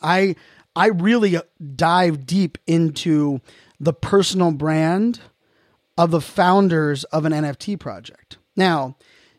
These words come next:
in many cases, even if they're doxed, even if I know their first name, last name, in many cases, I know that they're not marketers. So I'm not expecting for, like, years of Google results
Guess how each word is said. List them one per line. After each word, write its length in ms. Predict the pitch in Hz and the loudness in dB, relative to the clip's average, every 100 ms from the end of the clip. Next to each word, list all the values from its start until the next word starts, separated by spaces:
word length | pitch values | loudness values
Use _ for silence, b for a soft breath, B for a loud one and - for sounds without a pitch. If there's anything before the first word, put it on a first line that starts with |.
| b | b
in 240 | 175 175 165 | -4 -2 2
many 280 | 220 302 | 4 4
cases, 720 | 220 160 139 - 139 151 - - _ | 2 -2 -4 -6 -6 -6 -10 -14 _
even 240 | 190 240 294 | -2 2 2
if 180 | 277 175 | 2 0
they're 200 | 190 170 | -2 0
doxed, 540 | 165 196 131 - - | 2 2 0 -6 -4
even 220 | 180 214 | -2 0
if 80 | 214 | 2
I 80 | 185 | 2
know 180 | 175 185 | 4 4
their 140 | 170 | 2
first 280 | - 185 - | 0 -2 -2
name, 200 | 175 143 | -4 -2
last 320 | 143 165 - | -2 -4 -4
name, 300 | 147 123 120 b b b b b - | -6 -6 -12 b b b b b -8
in 100 | 180 | -2
many 220 | 233 330 | 2 0
cases, 360 | - 196 175 180 | 2 -2 -2 -6
I 200 | 170 214 | -4 -2
know 360 | 220 190 214 214 | 0 2 4 4
that 140 | 180 | 2
they're 160 | 156 170 | 0 2
not 240 | 170 180 | 2 2
marketers. 460 | 165 170 165 127 131 | 2 0 -2 -8 -2
So 80 | 175 | 2
I'm 80 | 226 | 4
not 120 | 262 | 2
expecting 720 | - - 214 190 - 190 165 | 0 -4 -2 -4 -2 -4 -2
for, 140 | 165 | -4
like, 260 | 156 147 143 b b b | -4 -6 -10 b b b
years 580 | 143 165 190 190 180 156 | -8 -2 2 4 4 2
of 160 | 131 | -4
Google 340 | 139 180 170 151 | -2 0 2 0
results 540 | 131 127 135 131 - | -4 -6 -6 -6 -8